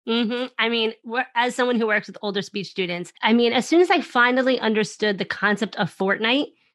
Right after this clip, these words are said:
they're now on to Among Us. Like, they're already on to something new. I can't keep up with all the different games they're talking about.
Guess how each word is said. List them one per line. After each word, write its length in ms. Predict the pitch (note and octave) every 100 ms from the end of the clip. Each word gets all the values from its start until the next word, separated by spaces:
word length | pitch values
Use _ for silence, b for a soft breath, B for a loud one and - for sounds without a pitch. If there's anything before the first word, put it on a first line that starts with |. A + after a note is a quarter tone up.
| _
they're 120 | G3 G#3+
now 200 | G#3 G#3+
on 180 | G#3 G3+
to 120 | A3
Among 300 | G3+ G3 F3+
Us. 300 | D#3 - -
Like, 280 | G3 F#3+ F#3
they're 160 | G#3+
already 280 | A#3 A#3+ B3+
on 100 | A3+
to 100 | G#3+
something 380 | - G#3 G3 F#3+
new. 180 | F#3+ F#3+
I 80 | G#3
can't 300 | G3 C4 A#3+
keep 200 | A#3 G#3+
up 160 | F#3 F#3
with 120 | F3+
all 160 | E3+
the 80 | E3+
different 320 | E3+ E3 E3+
games 260 | E3+ D#3+ D#3+
they're 260 | E3 D3 D3+
talking 400 | - D3 F3 F3
about. 380 | E3+ F#3 -